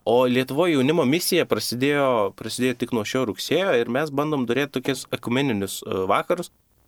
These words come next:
kai ieškom formos, kaip mes kartu skirtingų konfesijų galėtume melstis. Ir kaip tavo patirtis, Gabriele, e,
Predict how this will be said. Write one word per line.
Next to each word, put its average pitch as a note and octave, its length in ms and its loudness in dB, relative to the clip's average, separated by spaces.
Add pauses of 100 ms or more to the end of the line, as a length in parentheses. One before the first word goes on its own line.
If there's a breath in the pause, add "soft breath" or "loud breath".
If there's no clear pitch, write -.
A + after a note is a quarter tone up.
kai C3 360 2
ieškom B2+ 540 0
formos, D3+ 360 0
kaip D#3 200 -2
mes C#3 200 0
kartu A#2+ 400 -2
skirtingų A#2+ 500 -2
konfesijų B2 600 -2
galėtume A2 840 0
melstis. G#2+ 540 0
Ir G2+ 300 -2 (360 loud breath)
kaip - 300 0
tavo C#3+ 280 2
patirtis, F#2 600 -2
Gabriele, G#2 460 2
e, F2+ 640 -2